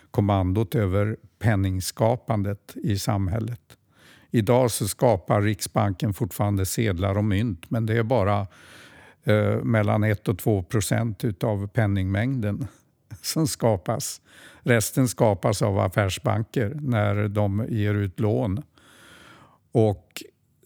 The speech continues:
det som har hänt då i takt med att pen-, pengarna har blivit mer och mer digitala, det är att vi har fått en bostadssituation, bostadspolitik som innebär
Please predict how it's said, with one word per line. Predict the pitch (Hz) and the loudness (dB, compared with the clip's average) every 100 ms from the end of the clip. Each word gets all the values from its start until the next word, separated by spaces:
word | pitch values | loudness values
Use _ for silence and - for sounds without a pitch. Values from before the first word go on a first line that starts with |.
| - | -16
det | 175 143 143 110 117 113 110 | -12 -8 0 4 4 4 2
som | - 113 | 2 4
har | 123 123 | 4 4
hänt | 120 135 135 110 - | 4 4 2 0 0
då | 110 104 | 2 2
i | |
takt | - 120 110 - | 2 2 2 0
med | 131 101 104 120 | 0 2 2 0
att | 101 - 240 208 233 196 _ - - - 226 _ _ | -2 -4 -12 -10 -12 -14 _ -20 -18 -18 -18 _ _
pen-, | - 127 98 95 107 - - - - - - | 0 2 2 0 -2 -8 -12 -10 -10 -12 -2
pengarna | - 104 110 135 101 | 2 2 2 2 2
har | 101 | 0
blivit | 101 110 104 - | 2 2 0 0
mer | 107 95 | 0 0
och | 101 | 0
mer | 95 92 | 0 0
digitala, | 92 101 98 87 123 135 98 101 - - - - _ _ | 0 -2 -2 -2 0 0 -2 -6 -10 -20 -20 -20 _ _
det | 131 | 2
är | 120 101 113 104 85 - - - | 4 6 4 2 -2 -10 -20 -8
att | - 110 - | 0 0 0
vi | 120 101 | 0 2
har | 113 | 2
fått | 107 - 104 85 - | 0 0 0 -2 -4
en | - 98 | 0 2
bostadssituation, | 117 101 - - 107 95 - - - _ _ - _ _ _ - 127 107 117 110 123 127 127 104 | 0 0 -4 0 0 -2 -6 -10 -12 _ _ -20 _ _ _ 0 0 2 2 2 2 2 2 2
bostadspolitik | 131 110 - 113 101 - 107 95 85 117 147 123 | 0 0 0 0 0 -2 -2 -2 0 0 0 -2
som | - - 113 | -4 -2 0
innebär | 107 92 95 98 98 101 | 0 0 0 0 0 -4